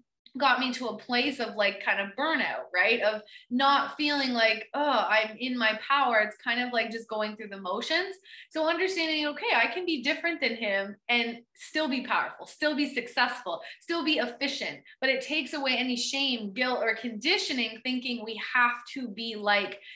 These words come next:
the people who raised us, right? That's also where it's very powerful,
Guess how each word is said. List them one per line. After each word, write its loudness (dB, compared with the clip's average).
the -2
people -2
who -10
raised -6
us, -10
right? 2
That's 4
also -4
where -4
it's -8
very -6
powerful, -4